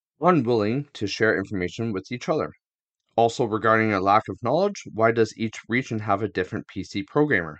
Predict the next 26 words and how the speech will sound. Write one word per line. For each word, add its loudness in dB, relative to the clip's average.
who -10
gets 0
credit -2
for -6
doing -2
essentially -6
the -8
same -4
thing -4
Bill 2
did 0
in -4
nineteen -8
ninety-six? -6
Maybe 2
no 4
one 4
in -2
other -2
regions -4
knows 2
what -2
Bill -2
did. -8
This -4
ex-, -10